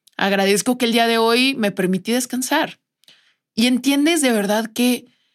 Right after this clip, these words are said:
eh, necesitas saborear cada vez que pones un ladrillo, porque vas a voltear a ver tu casa y la casa no significa nada per se.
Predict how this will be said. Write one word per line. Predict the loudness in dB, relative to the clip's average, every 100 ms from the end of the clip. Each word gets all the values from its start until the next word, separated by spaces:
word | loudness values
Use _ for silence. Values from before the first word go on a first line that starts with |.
| _ _ _ _
eh, | -2 0 2 0 0 -2 -8 _ _ _ _
necesitas | -2 0 0 -2 -2 -2
saborear | 0 0 2 0 -2 -4
cada | -2 0
vez | 0 0
que | -4
pones | -6 -2 -2 0
un | 0
ladrillo, | 0 0 0 0 -2
porque | -6 -4 -2 -2 -6 _ _ _ _ _
vas | -2 0
a | 0
voltear | 0 0 0
a |
ver | 0 0 -2
tu | -8 -6
casa | -4 -4 -4 -6 -10 _ _ _ _ _ _ -20 _ _ _ -4
y | 0 2 2 0 -2
la | -4 -2
casa | -2 -2 -2
no | 0 -2
significa | -2 -2 -4 -4 -4
nada | 0 0 0 -4 -10
per | -8 -6
se. | -4 -6